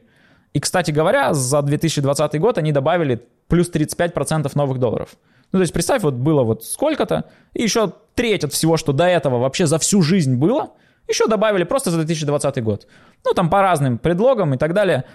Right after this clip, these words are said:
Ну, просто добавили. Это же, ну, это пизд-, это, ну, мне кажется, это охереть.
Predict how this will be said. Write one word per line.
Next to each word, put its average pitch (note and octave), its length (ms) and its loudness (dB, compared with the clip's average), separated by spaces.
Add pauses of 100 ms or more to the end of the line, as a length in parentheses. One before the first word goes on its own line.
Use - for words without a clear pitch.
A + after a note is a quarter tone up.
(140)
Ну, A#4+ 120 0
просто A4 220 0
добавили. D3 480 2 (160)
Это C#3+ 180 -2
же, C#3+ 120 2
ну, D3+ 200 4
это B2 140 -2
пизд-, C3 280 -2 (160)
это, A#2+ 180 -4
ну, C#3+ 60 2
мне C3+ 140 2
кажется, G3 260 -2
это F3 120 -2
охереть. - 380 -4